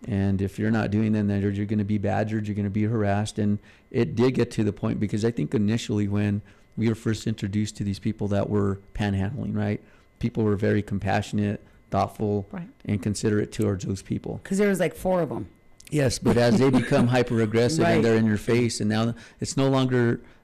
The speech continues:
Speaker 1: uh, a, kind of like a, I'm not even say a request, but suggesting that you make some, a donation. Now it's a demand.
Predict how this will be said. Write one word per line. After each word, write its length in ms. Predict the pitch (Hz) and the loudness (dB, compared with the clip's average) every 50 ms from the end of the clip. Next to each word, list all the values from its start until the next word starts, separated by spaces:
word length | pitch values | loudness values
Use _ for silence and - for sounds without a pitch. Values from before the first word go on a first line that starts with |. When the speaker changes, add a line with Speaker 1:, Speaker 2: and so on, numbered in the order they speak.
| - - | -12 -6
Speaker 1:
uh, 320 | - 98 104 - - - - - - - _ - - | -4 -2 -2 0 -2 -4 -4 -8 -20 -20 _ -8 -4
a, 200 | 98 95 107 - - 175 - - - _ _ _ _ _ _ _ - | -2 -2 -2 -4 -6 -14 -20 -20 -20 _ _ _ _ _ _ _ -6
kind 200 | - 135 135 135 | -4 0 0 0
of 120 | 139 120 120 | 0 0 2
like 260 | 113 110 107 107 - | 2 2 2 2 2
a, 340 | 107 107 107 104 101 101 101 - - - _ _ _ - - - | 2 4 4 4 2 0 -2 -6 -14 -20 _ _ _ -20 -12 -6
I'm 140 | - 123 143 | -4 -2 0
not 60 | 143 123 | 2 2
even 140 | 120 117 110 104 | 2 2 0 0
say 120 | - 117 | 0 0
a 80 | 107 104 | 0 0
request, 420 | 101 98 - - 123 107 104 - | 0 -2 -2 -2 -2 -2 -2 -2
but 180 | - 110 110 - - - _ _ _ - - - - - - - | -2 -4 -4 -4 -6 -12 _ _ _ -20 -20 -20 -20 -20 -20 -18
suggesting 680 | - - - 123 104 98 104 113 110 110 - 120 107 107 | -10 -6 -4 -4 -2 0 0 0 0 0 -2 -2 -2 -2
that 100 | 107 - | -2 -2
you 120 | 110 107 | -2 0
make 240 | 107 107 107 - - | 0 0 -2 -4 -8
some, 220 | - - 113 - - | -6 -4 -4 -4 -4
a 60 | 104 | -4
donation. 540 | 98 110 107 107 110 113 113 - 113 107 104 | -4 -2 -2 0 -2 -2 -2 -2 -2 -2 0
Now 220 | 104 107 123 120 | 0 0 -2 -2
it's 260 | 113 - - - - - - _ _ - | -4 -6 -8 -14 -16 -18 -20 _ _ -10
a 100 | - 107 | -8 -4
demand. 480 | 101 104 98 98 104 117 120 104 101 | -4 -2 -2 -2 -2 -4 -4 -6 -8